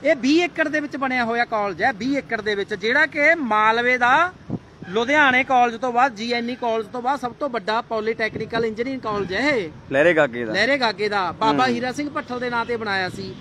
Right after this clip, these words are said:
Speaker 2: ਹੂੰ।
Speaker 1: ਪਰ ਕਾਂਗਰਸ ਸਰਕਾਰ ਨੇ, ਕੈਪਟਨ ਨੇ ਹੀ
Speaker 2: ਹੂੰ।
Speaker 1: ਭੱਠਲ ਨੂੰ ਖਤਮ ਕਰਦੇ ਕਰਦੇ ਉਹ ਇਹ ਨਾ, ਹੀਰਾ ਸਿੰਘ ਭੱਠਲ college ਨੂੰ ਹੀ ਖਤਮ ਕਰਤਾ।
Speaker 2: College ਹੀ ਖਤਮ ਕਰਤਾ।
Speaker 1: ਟੀਚਰਾਂ ਨੂੰ ਤਨਖਾਹਾਂ ਨਹੀਂ ਦਿੱਤੀਆਂ, ਟੀਚਰ ਭੱਜ ਗਏ। ਇੱਕ ਤੁਹਾਨੂੰ ਮੈਂ ਹੋਰ ਗੱਲ ਦੱਸਦਾ ਜੀ।
Speaker 2: ਹੂੰ।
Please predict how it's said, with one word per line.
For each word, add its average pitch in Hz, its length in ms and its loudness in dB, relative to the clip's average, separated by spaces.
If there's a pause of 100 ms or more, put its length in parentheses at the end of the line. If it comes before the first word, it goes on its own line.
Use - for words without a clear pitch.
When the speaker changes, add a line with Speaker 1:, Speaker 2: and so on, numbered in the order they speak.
Speaker 2:
ਹੂੰ। 151 420 2
Speaker 1:
ਪਰ 330 140 2
ਕਾਂਗਰਸ 320 540 0
ਸਰਕਾਰ 311 440 2
ਨੇ, 311 220 -2 (140)
ਕੈਪਟਨ 311 400 0
ਨੇ 311 120 2
ਹੀ 302 220 0 (240)
Speaker 2:
ਹੂੰ। - 320 2
Speaker 1:
ਭੱਠਲ 302 300 0
ਨੂੰ 302 120 -2
ਖਤਮ 285 280 -4
ਕਰਦੇ 269 300 -2
ਕਰਦੇ 285 520 0 (360)
ਉਹ 277 140 -8
ਇਹ 302 160 -2
ਨਾ, 262 160 -2 (100)
ਹੀਰਾ 240 280 0
ਸਿੰਘ 285 200 -4
ਭੱਠਲ 269 320 -6
college 247 320 -2
ਨੂੰ 254 140 -4
ਹੀ 240 40 -6
ਖਤਮ 226 260 -6
ਕਰਤਾ। 180 280 -8
Speaker 2:
College 151 340 4
ਹੀ 151 60 0
ਖਤਮ 135 260 -2
ਕਰਤਾ। 123 260 -12
Speaker 1:
ਟੀਚਰਾਂ 247 440 -6
ਨੂੰ 285 100 -4
ਤਨਖਾਹਾਂ 254 420 0
ਨਹੀਂ 277 100 -2
ਦਿੱਤੀਆਂ, 294 300 -4
ਟੀਚਰ 240 280 -6
ਭੱਜ 269 260 -4
ਗਏ। 277 100 -4
ਇੱਕ 277 140 -6
ਤੁਹਾਨੂੰ 294 200 -4
ਮੈਂ 294 80 0
ਹੋਰ 262 180 2
ਗੱਲ 254 180 -2
ਦੱਸਦਾ 208 340 -2
ਜੀ। 196 220 -6
Speaker 2:
ਹੂੰ। 147 320 -2